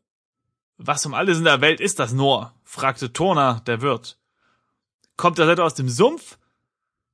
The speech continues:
Was hat es zu bedeuten?“ Die alte Nelda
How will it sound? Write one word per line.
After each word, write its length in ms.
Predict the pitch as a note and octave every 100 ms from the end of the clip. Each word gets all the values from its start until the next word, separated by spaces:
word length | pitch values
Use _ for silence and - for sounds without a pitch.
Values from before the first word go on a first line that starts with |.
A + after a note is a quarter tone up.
| _
Was 140 | - A#2+
hat 100 | C#3
es 100 | C3+
zu 100 | E3+
bedeuten?“ 500 | D#3 G3 E3+ - - _ _ _ _ _ _ _ _ _ _ _ _ _ _ B2
Die 220 | B2+ -
alte 340 | D3+ F#3+ D#3
Nelda 760 | C3 C3 F#3+ C#3 A#2 A#2 E3